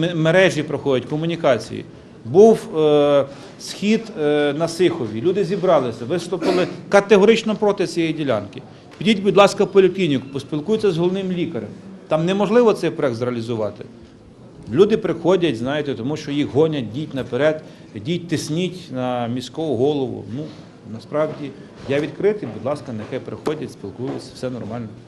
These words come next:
Просто ще раз наголошую, я не буду створювати нікому проблем.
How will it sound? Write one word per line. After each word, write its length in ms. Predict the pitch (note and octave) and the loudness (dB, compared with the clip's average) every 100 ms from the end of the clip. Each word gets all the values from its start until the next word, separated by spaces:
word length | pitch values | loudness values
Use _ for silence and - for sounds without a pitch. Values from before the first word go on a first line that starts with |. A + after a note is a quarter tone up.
| - - - - - - | -20 -20 -20 -20 -20 -10
Просто 260 | C3 - | -8 -6
ще 200 | B2 G3 | 0 2
раз 160 | G#3 - | 2 0
наголошую, 500 | E3 D3 C3+ - A#2 | -2 0 0 -2 -4
я 80 | C3+ | -4
не 100 | D3+ | -2
буду 220 | F3+ E3 | -4 -4
створювати 440 | B2+ D#3 E3+ C#3 | -2 -2 -2 -2
нікому 320 | B2+ A#2+ C#3 C3 | -6 -4 -4 -4
проблем. 360 | C3 G#2+ G2 | -4 -4 -6